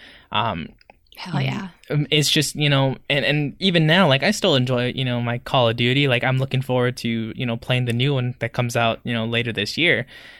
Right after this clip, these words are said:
Speaker 1: Um, and, and same th-, with lore. And, like, Fallout Three was a game that I put in so much time, so much effort and energy into because, um, once I had finally gotten the,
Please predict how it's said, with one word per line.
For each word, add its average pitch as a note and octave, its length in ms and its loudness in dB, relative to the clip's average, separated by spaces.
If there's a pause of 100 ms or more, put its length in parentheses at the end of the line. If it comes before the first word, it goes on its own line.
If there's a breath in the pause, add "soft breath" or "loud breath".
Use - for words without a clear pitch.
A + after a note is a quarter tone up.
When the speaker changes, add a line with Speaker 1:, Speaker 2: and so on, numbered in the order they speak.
(160 loud breath)
Speaker 1:
Um, A2 280 0
and, D#3 440 2 (140)
and C3 100 -8
same D#3 260 0
th-, - 260 -14
with C#3 180 -2
lore. F3 180 4
And, D3 120 4
like, B2 240 0 (240)
Fallout D3+ 400 4
Three D#3 180 2
was C3 380 0
a B2+ 100 -2
game C3+ 340 2
that B2 200 -2
I C3 240 2
put C3+ 240 -2
in B2 160 -2
so - 500 -2
much C#3+ 300 0
time, A#2 520 -4
so C#3 300 -2
much C3+ 240 -4
effort A#2 340 -4
and G#2+ 100 -2
energy B2 420 -2
into G#2+ 280 -6
because, A2+ 480 -6 (640 loud breath)
um, A2+ 360 -2
once C#3 400 0
I C3 200 2
had C3+ 140 0
finally C3+ 320 0
gotten B2 380 -2
the, G2+ 260 -2